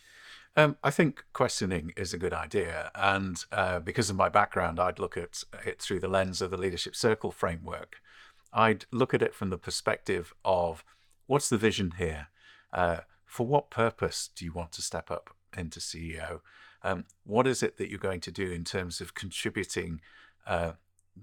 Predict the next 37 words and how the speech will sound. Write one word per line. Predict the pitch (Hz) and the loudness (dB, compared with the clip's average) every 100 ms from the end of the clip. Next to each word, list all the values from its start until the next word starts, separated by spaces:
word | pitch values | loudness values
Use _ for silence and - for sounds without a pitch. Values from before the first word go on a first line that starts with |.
| - - | -20 -6
to | - 123 | 0 4
the | 110 | 4
world | 98 87 85 87 101 | 4 2 0 -4 -8
in | 87 | -6
terms | - 90 87 - | -2 -2 -4 -6
of | 85 - | -8 -4
making | 92 - 85 | -4 -4 -8
things | 87 82 | -8 -6
better | - 85 - | -4 -4 -4
by | 85 82 | -8 -8
making | 85 82 82 | -8 -8 -10
better | 82 - | -10 -10
things? | - 101 76 76 - - - - - - | -4 -4 -2 -8 -12 -14 -20 -20 -12 -2
Um, | 82 82 78 - _ _ - _ | 0 0 -4 -10 _ _ -20 _
what's | - 104 107 - - | -12 0 2 2 2
that | 95 82 | 2 2
vision | 95 90 87 78 - _ _ | -2 -2 -2 -4 -8 _ _
for | - 87 80 | -2 -2 0
you? | 98 107 104 104 | 2 2 2 -2
What's | 90 - | -4 -4
that | - - | -6 -6
vision | 92 85 85 | -4 -4 -6
for | - | -8
your | 80 78 | -10 -2
family? | - 107 110 104 | 4 4 2 -4
What's | 92 95 - | -6 -8 -6
that | 90 - | -8 -6
vision | 87 85 82 | -8 -8 -10
for | - | -10
your | 87 | -10
work, | 82 87 - - | -6 -6 -6 -8
your, | 85 82 101 90 | -6 -8 -8 -8
your | 87 | -6
workforce | 85 98 - - 87 85 - | -2 -2 -2 -6 -8 -8 -8
and, | 90 90 - | -8 -8 -4
and | 95 85 | -4 -4
beyond? | 92 101 - - | 2 2 2 -4